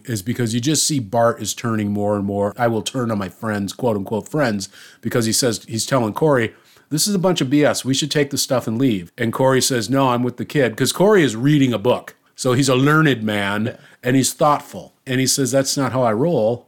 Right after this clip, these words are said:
Speaker 1: I'm with the kid. Take it up with the kid." I, when Bart sees the posse,
Speaker 2: Yeah.
Speaker 1: Emma just goes,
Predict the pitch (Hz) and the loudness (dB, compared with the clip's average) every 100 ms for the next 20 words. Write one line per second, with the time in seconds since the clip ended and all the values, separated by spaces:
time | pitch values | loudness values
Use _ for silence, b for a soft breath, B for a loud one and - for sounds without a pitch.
0 | _ - 120 135 - 131 110 113 113 110 | _ -6 -2 0 -2 -4 -4 -4 -4 -4
1 | 90 - - - 95 90 90 107 107 92 | -4 -8 -12 -6 -6 -6 -8 -4 -4 2
2 | 120 120 - - 127 107 101 - 127 139 | 2 2 0 0 0 0 -6 -4 0 2
3 | 135 113 101 101 b b - 175 208 160 | 2 -2 -4 -6 b b 2 4 4 4
4 | 160 - 143 131 | 2 4 4 4